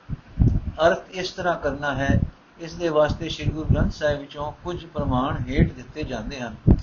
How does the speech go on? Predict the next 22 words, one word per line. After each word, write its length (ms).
"ਉਆ 240
ਅਵਸਰ 420
ਹੈ, 340
ਹਉ 220
ਬਲ 200
ਜਾਏ।" 340
"ਉਆ 580
ਅਵਸਰ 340
ਕੇ 160
ਹਉ 240
ਬਲ 200
ਜਾਏ।" 280
"ਆਠ 300
ਪਹਿਰ 200
ਆਪਣਾ 320
ਪ੍ਰਭ 300
ਸਿਮਰਨ 360
ਵਡ, 300
ਭਾਗੀ 400
ਹਰ, 180
ਹਰ 80
ਪਾਈ।" 340